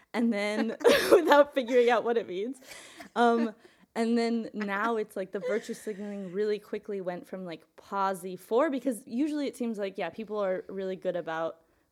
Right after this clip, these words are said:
Speaker 1: for, with virtue signaling movements, it's, like, easy to be for. Like, if you think it's a good
Speaker 2: Yeah.
Speaker 1: cause, like, for the good guys or whatever.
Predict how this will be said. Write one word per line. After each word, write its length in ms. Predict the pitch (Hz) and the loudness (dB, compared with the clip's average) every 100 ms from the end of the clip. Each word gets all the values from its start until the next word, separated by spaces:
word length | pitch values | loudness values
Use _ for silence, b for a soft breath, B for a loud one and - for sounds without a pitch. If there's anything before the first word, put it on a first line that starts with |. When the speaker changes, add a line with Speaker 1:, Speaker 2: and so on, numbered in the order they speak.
| _ _ - | _ _ -2
Speaker 1:
for, 260 | 240 208 - | 0 0 -2
with 220 | 214 208 | -4 -4
virtue 280 | 202 202 180 | -4 -6 -8
signaling 400 | - 196 190 185 | -12 -10 -8 -8
movements, 360 | 185 185 185 185 | -8 -10 -12 -12
it's, 80 | - | -14
like, 140 | 175 _ | -14 _
easy 260 | 226 190 190 | -6 -6 -10
to 100 | 180 | -12
be 100 | 175 | -14
for. 400 | - 160 190 349 427 b b - | -10 -4 -2 -2 -4 b b -6
Like, 100 | 269 | -2
if 80 | 262 | -2
you 100 | 277 | -2
think 160 | 285 | -2
it's 120 | 262 | -4
a 40 | 294 | -6
good 160 | 277 247 | -6 -6
Speaker 2:
Yeah. 80 | |
Speaker 1:
cause, 240 | 277 277 262 | -4 -4 -4
like, 140 | 226 | -6
for 100 | 196 | -6
the 100 | 185 | -10
good 200 | 180 175 | -12 -12
guys 420 | 226 240 240 240 226 | -6 -4 -2 -2 -4
or 100 | 196 | -8
whatever. 360 | 208 226 262 | -6 -6 -8